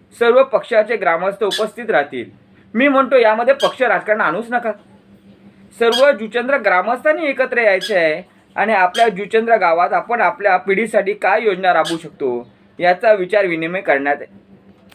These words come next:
यावा. जुचंद्र गावात इतके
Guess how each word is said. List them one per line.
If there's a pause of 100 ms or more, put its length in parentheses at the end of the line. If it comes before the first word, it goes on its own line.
(140)
यावा. (2000)
जुचंद्र
गावात
इतके